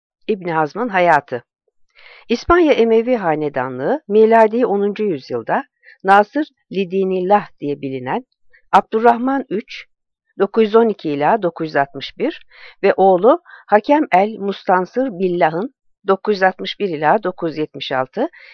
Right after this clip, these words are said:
egemenliği altında hem en yüksek aşamasına ulaştı hem de son buldu.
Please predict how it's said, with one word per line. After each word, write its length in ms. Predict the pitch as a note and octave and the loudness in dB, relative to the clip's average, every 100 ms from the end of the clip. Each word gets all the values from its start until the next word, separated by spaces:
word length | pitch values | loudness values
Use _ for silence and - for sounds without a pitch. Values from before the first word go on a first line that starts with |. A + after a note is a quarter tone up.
| _ | _
egemenliği 640 | F#3 G#3+ A#3 A#3 A#3 B3 G#3+ | 0 4 4 4 2 2 2
altında 520 | C3 - B2 D3+ B3 _ _ _ - - | 0 -4 -6 -4 -4 _ _ _ -20 2
hem 180 | C4+ E4+ - - | 4 4 -2 2
en 200 | C#4 D#4 | 4 4
yüksek 420 | A#3+ - A#3 - | 0 0 0 2
aşamasına 600 | E3+ F#3 E3 D3 D3+ D3+ | 2 2 0 -2 -4 -2
ulaştı 460 | B2 A#2+ - F#3+ D4+ _ _ | -2 -6 -4 -6 -6 _ _
hem 220 | G3 E3+ | 0 2
de 120 | D3+ | 0
son 300 | A3+ F#3 D#3 | -2 0 0
buldu. 300 | C3+ A#2+ - | -2 -8 -8